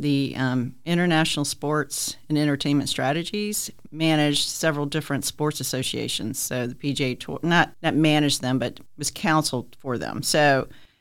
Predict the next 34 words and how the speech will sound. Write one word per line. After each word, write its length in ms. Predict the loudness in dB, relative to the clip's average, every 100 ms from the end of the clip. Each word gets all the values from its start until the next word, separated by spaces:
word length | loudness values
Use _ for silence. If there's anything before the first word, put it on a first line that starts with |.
| -6
they 100 | 0
did 180 | 2 4
media 380 | 4 4 4 4
buys 500 | 6 8 8 6 2
for 420 | -4 -2 0 0
the 100 | 0
National 320 | 0 0 -4
Thoroughbred 480 | -2 0 2 2 0
Racing 340 | 0 0 0 -2
Association. 720 | 0 -2 -2 -2 0 2 2
They 80 | 0
helped 220 | -2 -6
form 360 | -8 -2 2 2
that 160 | 2
association. 1040 | 0 -2 -2 -2 -2 0 0 -2 -2 0 0
They 100 | -2
worked 200 | -4 -8
with 120 | -10
the 40 | -14
P 180 | -16 -14
G 180 | -8 -8
A 40 |
Tour, 640 | -8 -6 -4 -2 -2 -4 -6 -16 -20 -16
Women's 320 | -4 -2 -2 -2
Tennis 300 | -2 0 -2
Association, 920 | -4 0 0 0 -2 -2 -2 0 0 -4 -4
and, 260 | -2 0
um, 200 | -2 -6
Ham 400 | -4 -2 2 2
Jordan. 420 | 0 0 2 2 0
Do 80 |
you 80 | 0
remember 260 | 0 0 0
him? 300 | 0 0